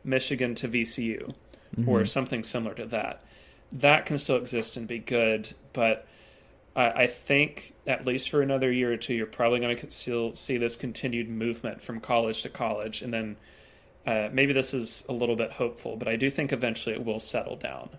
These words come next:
Speaker 1: right? Like, it can't stay this hot forever.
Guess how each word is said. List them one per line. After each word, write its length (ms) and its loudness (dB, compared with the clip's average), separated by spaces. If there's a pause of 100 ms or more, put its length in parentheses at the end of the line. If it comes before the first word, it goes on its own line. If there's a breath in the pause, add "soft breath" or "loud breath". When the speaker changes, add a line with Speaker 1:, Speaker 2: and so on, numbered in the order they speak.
(220)
Speaker 1:
right? 320 2 (340 soft breath)
Like, 200 0
it 120 -2
can't 240 2
stay 260 0
this 220 -2
hot 340 -2
forever. 600 -2